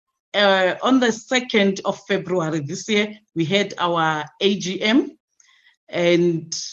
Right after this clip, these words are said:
after, on the A G M, then we did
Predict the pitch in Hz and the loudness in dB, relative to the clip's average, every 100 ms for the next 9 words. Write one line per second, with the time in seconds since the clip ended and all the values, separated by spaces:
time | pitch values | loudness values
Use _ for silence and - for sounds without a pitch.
0 | - _ _ _ - 202 202 - 214 220 | -18 _ _ _ 2 2 2 -6 -2 2
1 | 226 220 214 254 233 226 226 220 208 202 | 2 2 2 2 2 0 2 4 4 4
2 | 202 190 147 185 220 226 | 2 0 -4 0 0 0